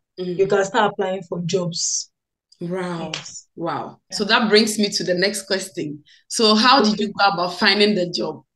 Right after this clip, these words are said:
Speaker 1: Which website did you use? And, like, how did you go about the whole process of getting a job?
Speaker 2: Yeah, for, for the website, I made use of Track Jobs and, um, N H S Jobs. I also used Indeed, but my job,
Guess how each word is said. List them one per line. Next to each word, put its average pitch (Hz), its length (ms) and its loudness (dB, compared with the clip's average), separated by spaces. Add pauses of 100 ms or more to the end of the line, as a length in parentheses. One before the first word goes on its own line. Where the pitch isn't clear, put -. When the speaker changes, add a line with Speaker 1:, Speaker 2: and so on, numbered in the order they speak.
(320)
Speaker 1:
Which 233 180 0
website 208 540 0
did 170 160 -6
you 190 80 -8
use? 180 440 -6
And, 160 300 -4 (160)
like, 160 180 -4
how 214 200 -2
did 185 160 -6
you 185 60 -4
go 180 100 -4
about 170 260 -4
the 165 80 -6
whole 175 220 -8
process - 300 -12
of - 120 -16
getting 160 300 -10
a 127 60 -6
job? - 240 -12 (920)
Speaker 2:
Yeah, 240 280 4
for, 277 300 2
for 262 200 4
the 262 140 4
website, 262 760 0
I 214 340 2
made 262 280 -6
use 208 160 -6
of 185 160 -2
Track 202 420 -4
Jobs 190 800 -2 (260)
and, 190 320 0
um, 190 220 0
N 220 160 4
H 196 200 2
S 190 440 2
Jobs. 175 560 -2 (360)
I 208 100 6
also 381 200 4
used 330 300 6
Indeed, 214 480 0
but 202 240 4 (160)
my 240 320 2
job, 233 400 4